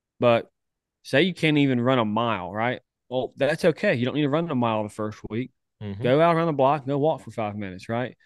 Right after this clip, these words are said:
Speaker 1: We're so, our brains are so wired to think spontaneous right now,
Speaker 2: Yep.
Speaker 1: don't wanna go through the hard things, right? So
Speaker 2: Good.
Speaker 1: if you're fat and you're overweight and you wanna go run a,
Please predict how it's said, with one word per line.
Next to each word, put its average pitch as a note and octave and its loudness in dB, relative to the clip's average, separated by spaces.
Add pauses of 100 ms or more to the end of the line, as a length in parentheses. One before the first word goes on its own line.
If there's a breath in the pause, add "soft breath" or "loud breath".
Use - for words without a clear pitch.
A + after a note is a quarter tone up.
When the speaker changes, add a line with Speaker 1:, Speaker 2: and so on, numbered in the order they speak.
(180 soft breath)
Speaker 1:
We're E3+ 4
so, F3 0
our D#3 2
brains C#3+ 0
are C3 -6
so C#3 -2
wired A#2 0
to G#2+ -8
think A#2 -6 (480)
spontaneous C3+ 2
right B2+ 4
now, A#2 0 (240)
Speaker 2:
Yep. A#2 -2
Speaker 1:
don't B2+ 4
wanna B2+ 2
go A#2+ 2
through A#2+ -4
the G#2+ -6
hard A2+ -2
things, F2+ -10
right? A#2 -2 (300)
So B2+ 2
Speaker 2:
Good. F#2+ -18
Speaker 1:
if A2 -6
you're C#3 0
fat F3 2
and C3 -2
you're C3 2
overweight D#3 2 (600)
and A#2+ -2
you C3+ 4
wanna D3+ 2
go D3+ 2
run D3+ 2
a, B2+ -4